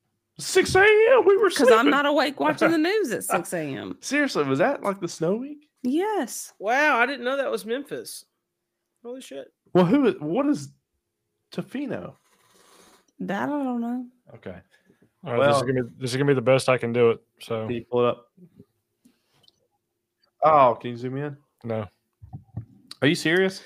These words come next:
Speaker 3: Damn.
Speaker 2: It
Speaker 4: Serious.
Speaker 2: says
Speaker 1: All right,
Speaker 2: Reba
Speaker 1: that, that's my
Speaker 2: McEntire,
Speaker 1: fault. That's
Speaker 2: Usher,
Speaker 1: on
Speaker 2: and
Speaker 1: me, not
Speaker 2: Post
Speaker 1: you.
Speaker 2: Malone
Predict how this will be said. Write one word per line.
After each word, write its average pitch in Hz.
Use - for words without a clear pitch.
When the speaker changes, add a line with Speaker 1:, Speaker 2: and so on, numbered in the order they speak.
Speaker 3:
Damn. 151
Speaker 2:
It 220
Speaker 4:
Serious. -
Speaker 2:
says -
Speaker 1:
All -
right, -
Speaker 2:
Reba 277
Speaker 1:
that, 254
that's 247
my 240
Speaker 2:
McEntire, 226
Speaker 1:
fault. 214
That's 233
Speaker 2:
Usher, 233
Speaker 1:
on 214
Speaker 2:
and 190
Speaker 1:
me, 196
not 185
Speaker 2:
Post 214
Speaker 1:
you. 180
Speaker 2:
Malone 196